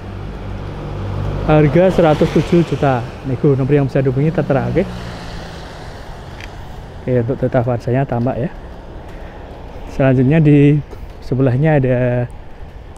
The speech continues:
Toyota Avanza lagi, warna silver, plat A A. Nah, untuk keterangannya, di sini dia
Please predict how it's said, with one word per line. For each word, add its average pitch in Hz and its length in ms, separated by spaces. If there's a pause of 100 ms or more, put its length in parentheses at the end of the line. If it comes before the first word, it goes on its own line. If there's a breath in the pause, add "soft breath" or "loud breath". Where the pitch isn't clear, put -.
(180)
Toyota 123 320
Avanza 127 400
lagi, 120 240 (1500 loud breath)
warna 120 240
silver, 139 480
plat 120 240
A 123 40 (120)
A. - 20 (2250)
Nah, 139 160
untuk 143 160
keterangannya, 151 560 (1400 loud breath)
di 143 80
sini 160 400
dia 175 400